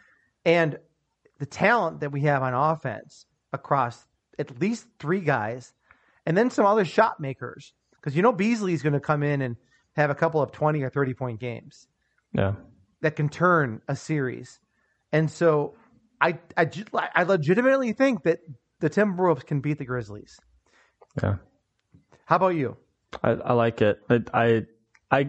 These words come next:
Speaker 2: I get to a game seven, and I, I really do think this is gonna be a long series. It's gonna be hard fought. It's gonna be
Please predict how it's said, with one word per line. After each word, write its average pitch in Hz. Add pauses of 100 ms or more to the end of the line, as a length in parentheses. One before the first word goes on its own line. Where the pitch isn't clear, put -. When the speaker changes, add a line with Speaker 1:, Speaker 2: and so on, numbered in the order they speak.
Speaker 2:
I 139
get 170
to 185
a 156
game 139
seven, 95 (100)
and 104
I, 107
I 113
really 123
do 120
think 107 (120)
this -
is 107
gonna 98
be 98
a 98
long 95
series. 95
It's 92
gonna -
be 92
hard 95
fought. 87 (100)
It's -
gonna 104
be 90